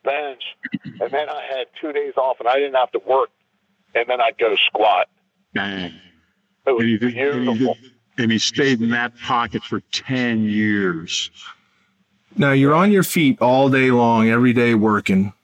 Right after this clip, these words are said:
Speaker 3: working a working man's job. W-, d-, were you able to keep your, um, your meal regularity every two or three hours with that job?
Speaker 1: Well, I had a cooler,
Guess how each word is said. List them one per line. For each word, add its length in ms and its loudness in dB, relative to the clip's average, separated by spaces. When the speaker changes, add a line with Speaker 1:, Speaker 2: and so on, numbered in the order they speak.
Speaker 3:
working 400 0
a 60 4
working 420 2
man's 380 0
job. 460 0
W-, 260 -2
d-, 120 -2
were 220 4
you 200 4
able 280 4
to 100 0
keep 420 -2
your, 460 4
um, 720 2
your 220 2
meal 680 2
regularity 1000 0
every 400 2
two 180 2
or 120 2
three 240 0
hours 280 0
with 120 -2
that 160 -2
job? 360 -4
Speaker 1:
Well, 140 2
I 300 2
had 80 0
a 60 -12
cooler, 480 -2